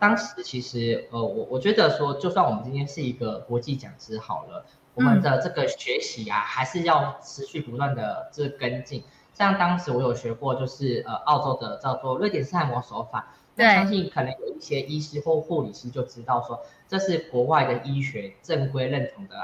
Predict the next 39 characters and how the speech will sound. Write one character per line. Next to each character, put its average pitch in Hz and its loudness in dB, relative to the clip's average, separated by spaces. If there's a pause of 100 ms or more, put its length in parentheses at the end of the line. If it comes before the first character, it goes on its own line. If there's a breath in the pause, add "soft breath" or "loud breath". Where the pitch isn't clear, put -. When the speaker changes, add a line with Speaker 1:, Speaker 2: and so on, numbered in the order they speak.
Speaker 1:
按 135 0
摩 107 -10
手 - -14
法， 98 -8
就 147 -8
很 117 -6
像 123 -4
是 135 -10
我 104 -6
们 104 -16
那 131 -8
种 101 -10
肌 131 -12
肉 135 -2
的 - -10 (100)
按 117 0
摩。 98 -14 (380 soft breath)
那 170 4
这 160 2
是 151 2
第 139 2
一 131 0
种。 95 -4 (280 loud breath)
那 240 6
第 240 4
二 208 6
种 120 0
是 156 -2
我 123 -2
们 120 -4
台 127 -4
湾 139 2
或 143 -2
是 135 -2
中 135 0
国 110 -4
传 143 -4
统 135 -2
的 104 -8